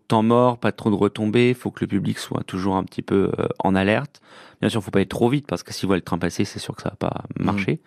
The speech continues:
Speaker 1: Donc, euh, ouais, une comédie rythmée. Euh, il faut que les comédiens, euh, aient constamment la, la patate. Et puis après, c'est sûr que c'est du, c'est un, c'est un texte. C'est
Speaker 2: Hmm.
Speaker 1: vraiment un texte, euh,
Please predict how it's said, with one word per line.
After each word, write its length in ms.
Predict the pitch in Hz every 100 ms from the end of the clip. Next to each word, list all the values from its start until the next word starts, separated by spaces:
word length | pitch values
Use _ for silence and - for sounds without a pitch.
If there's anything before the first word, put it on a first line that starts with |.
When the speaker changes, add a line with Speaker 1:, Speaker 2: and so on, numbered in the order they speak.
| - - - - - -
Speaker 1:
Donc, 280 | 110 113 -
euh, 120 | 110
ouais, 180 | 104 135
une 160 | 120
comédie 300 | 104 101 101
rythmée. 560 | 98 98 101 107 120 139 -
Euh, 260 | 87 78 - - - - - - - - -
il 60 | -
faut 160 | - -
que 100 | 90
les 100 | 90
comédiens, 580 | - 85 85 95 92 87 - - -
euh, 60 | - -
aient 60 |
constamment 560 | - - 95 - 92 98
la, 200 | 87 80
la 120 | 82
patate. 460 | 82 90 123 - - - - - - - - - -
Et 80 |
puis 160 | 117 131
après, 240 | 107 131
c'est 160 | 127 117
sûr 180 | - 120
que 80 | -
c'est 140 | 98
du, 160 | 87 87
c'est 160 | -
un, 240 | 90 92 92
c'est 140 | -
un 100 | 92
texte. 320 | 196 214 -
C'est 220 | - 117 113
Speaker 2:
Hmm. 40 |
Speaker 1:
vraiment 280 | 95 98 98
un 60 |
texte, 360 | 95 113 - -
euh, 340 | 85 82 85